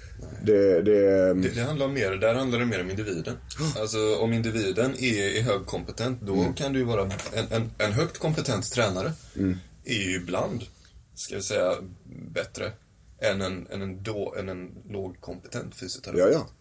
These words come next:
Speaker 2: Ja, man får bara... Samarbetet där är ändå viktigt.
Speaker 1: Ja, bryggan emellan liksom.
Speaker 2: Mm.
Speaker 1: Den är ju helt central. Men, men om vi ska göra så då, Tobbe. Vi, nu har vi gått... Vi var inne och nosade lite grann på det här liksom, att marklyft, det är ju inte marklyftet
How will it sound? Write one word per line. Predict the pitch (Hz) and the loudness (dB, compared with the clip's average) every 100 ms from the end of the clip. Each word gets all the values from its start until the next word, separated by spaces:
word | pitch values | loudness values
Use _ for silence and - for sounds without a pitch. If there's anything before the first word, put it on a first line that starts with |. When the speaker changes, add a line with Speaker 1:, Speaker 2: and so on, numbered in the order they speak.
| _ - - - - | _ -20 -20 -20 -20
Speaker 2:
Ja, | - 90 | -14 -4
man | 87 | -4
får | - 120 | -2 2
bara... | 120 104 104 - | 6 6 4 0
Samarbetet | 143 113 95 98 110 143 - | -2 -2 -4 -4 -6 -6 -4
där | 90 87 | -4 -6
är | |
ändå | 87 - | -8 -12
viktigt. | 90 - - - - | -14 -16 -20 -12 -2
Speaker 1:
Ja, | 92 92 - | 0 0 -4
bryggan | 110 127 87 90 107 | 0 2 2 2 4
emellan | 117 107 90 117 | 4 2 2 0
liksom. | 107 - - | -2 -6 -8
Speaker 2:
Mm. | 110 98 | -10 -4
Speaker 1:
Den | 101 117 113 | 2 4 4
är | |
ju | 98 90 | 2 2
helt | 95 78 | 0 0
central. | - 80 92 95 - - - - - - | -4 -4 -4 -6 -8 -18 -14 -14 -12 0
Men, | 131 147 127 | 2 4 2
men | 151 | 2
om | 151 | 2
vi | |
ska | 151 170 | 2 4
göra | 160 | 4
så | 175 143 | 4 2
då, | 110 | 4
Tobbe. | 101 104 | 2 4
Vi, | 135 | 4
nu | 131 | 4
har | 156 | 4
vi | 170 | 4
gått... | 143 117 - - - - - - - | 2 0 -6 -6 -8 -12 -12 -14 -4
Vi | 135 143 | 0 2
var | 160 | 4
inne | 156 123 139 | 6 6 6
och | 139 117 | 6 4
nosade | 151 156 110 - 135 | 4 2 2 4 4
lite | 156 165 | 4 2
grann | 107 95 | 2 2
på | 101 | 4
det | 101 | 4
här | 80 | 4
liksom, | 62 - 90 | 0 -4 -2
att | 98 | 0
marklyft, | 101 87 92 - - - | 0 0 -2 -4 -8 -6
det | 117 | 2
är | 120 | 2
ju | |
inte | 110 98 | 4 2
marklyftet | 117 98 - 80 85 | 2 0 -4 -6 -8